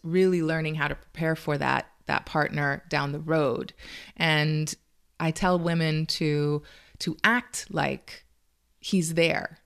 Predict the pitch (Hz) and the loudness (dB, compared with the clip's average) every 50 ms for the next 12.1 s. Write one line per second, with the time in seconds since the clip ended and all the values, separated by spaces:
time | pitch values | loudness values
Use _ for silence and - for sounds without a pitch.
0 | _ _ - 175 165 156 147 143 147 165 190 202 180 160 165 190 190 185 - - | _ _ -6 -4 -2 -2 0 0 -2 -2 -2 -2 -2 -2 0 4 4 4 4 4
1 | 165 170 165 160 147 156 - 165 180 185 170 151 - - 165 160 - - - - | 2 2 2 2 0 0 0 0 0 0 0 0 0 0 0 -2 -2 -4 -12 -14
2 | - - - 185 170 185 185 208 190 165 156 160 156 - - 180 - - 165 - | -6 0 2 4 6 6 6 6 6 4 2 2 2 2 2 2 2 2 0 -2
3 | - - - - - - - - 233 208 170 180 - - - - 202 - 208 190 | -4 -8 -8 -10 -10 -10 0 6 6 6 6 6 2 -10 -18 -14 -2 0 0 2
4 | - 226 233 233 - - 277 277 285 285 285 269 254 254 240 - - 208 185 180 | 2 0 2 6 6 6 8 8 6 6 6 6 4 4 2 2 4 4 6 6
5 | 180 180 - - - - - 170 180 180 175 180 - - - 185 156 - - 165 | 4 2 0 -6 -12 -6 -2 2 2 4 2 2 0 0 0 2 2 2 2 2
6 | 156 170 220 247 190 - - - - - 180 - _ _ _ _ _ _ _ - | 2 4 4 6 4 4 0 -4 -8 -8 -10 -12 _ _ _ _ _ _ _ -4
7 | 190 - 220 196 196 196 202 196 196 208 196 196 185 185 180 175 180 185 185 - | -2 2 2 4 4 4 4 4 4 4 4 2 2 2 2 4 4 2 2 2
8 | 185 185 175 170 175 175 - 175 160 160 160 - - - 165 156 151 147 147 - | 2 2 2 2 2 2 2 2 2 2 0 -4 -4 -2 0 0 0 0 -2 -4
9 | - - - 175 165 156 151 151 151 147 - - 180 170 170 170 160 160 151 147 | -8 -6 -4 -2 -2 -2 -2 -2 -4 -4 -2 -2 0 0 2 2 2 2 0 0
10 | 143 151 156 160 156 156 160 151 165 156 151 160 - - 151 151 151 147 143 143 | 0 -2 -2 -2 -2 -2 -4 -2 -2 -2 -2 -2 -4 -6 -4 -4 -2 -2 -4 -4
11 | 143 147 151 - - - 156 151 - - 160 151 147 151 147 147 151 156 151 151 | -4 -4 -6 -6 -6 -6 -8 -8 -6 -4 -4 -4 0 0 0 0 0 0 -2 -2
12 | 151 151 | -4 -6